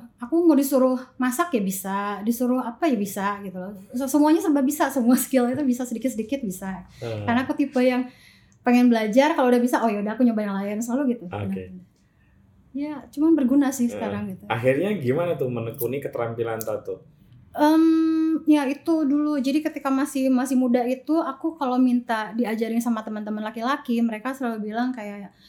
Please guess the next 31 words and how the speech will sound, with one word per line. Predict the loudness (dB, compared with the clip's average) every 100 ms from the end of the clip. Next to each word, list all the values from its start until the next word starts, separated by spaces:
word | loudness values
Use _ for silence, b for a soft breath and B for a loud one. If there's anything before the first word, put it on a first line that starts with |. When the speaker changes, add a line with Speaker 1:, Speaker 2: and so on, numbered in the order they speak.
| B B B B B 0
Speaker 1:
"Ngapain | 4 6
sih | 4 4
belajar | 4 4 2
tato? | 2 2 0 -2
Perempuan | 2 4 4 4 4
juga," | 4 2 0
gitu. | -2 -6
Selalu | -4 0 2 2 -2 -6
Speaker 2:
Oke. | -4
Speaker 1:
perempuan | 2 2 4 2 0 2 2
gitu. | 0 -4 -6
Speaker 2:
Mhm. | -10 -10 -12 -14 -16 -18 -20 _ _
Speaker 1:
Sampai | 0 2 2
kemudian, | 4 4 4 2 -2 2 4 4 2 -8 _ _ -6
eh, | -4 -2 0
masuklah | 2 0 -2 -4 -2
T | -2
V | -2
kabel | -2 -2 0 0
di | 0
Indonesia. | -4 -6 -8 -6 -4 -2 -4
Speaker 2:
Mhm. | -6 -8 -8 -8 -8
Speaker 1:
Ada | -6 -2 0 0
itu | -4
program | -4 -4 0 0 2
yang | 0
namanya | -2 0 2
Miami | 2 2 0 0
Ink. | 0 0 2 2
Di |
situ, | 0 -4 -4